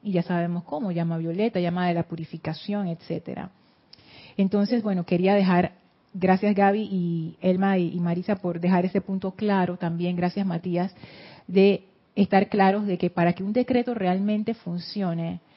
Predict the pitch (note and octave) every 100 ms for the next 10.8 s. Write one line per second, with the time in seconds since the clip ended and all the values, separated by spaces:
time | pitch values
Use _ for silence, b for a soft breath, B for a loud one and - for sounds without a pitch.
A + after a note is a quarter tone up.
0 | b b E3 G3 G#3+ F#3+ - F3+ G3 F#3
1 | F3 F3 - E3+ - F3+ F3+ - F3 E3+
2 | E3 D#3+ D#3 F3+ B B B - G3+ G3+
3 | A3+ G3+ F#3 - G3+ G3+ A#3+ D4+ C4 B3
4 | A3 A3+ A3 A3 A3 A3 G#3 F#3 F3+ F3
5 | - E3+ E3+ F#3+ F#3+ F#3 G#3 G3 F#3 F3
6 | - F3+ F#3 C4 D#4 A#3 G3+ G3 F#3+ G3
7 | G3 F3 E3+ - E3+ - E3+ E3+ F3 F3
8 | G#3 C#4+ A#3+ G3+ G3 G#3 A#3 A3+ F#3+ F3
9 | E3+ - G#3 G#3 A3 F#3 E3+ E3+ E3+ F3
10 | E3+ E3 D#3+ D#3 D#3 D#3 - D3+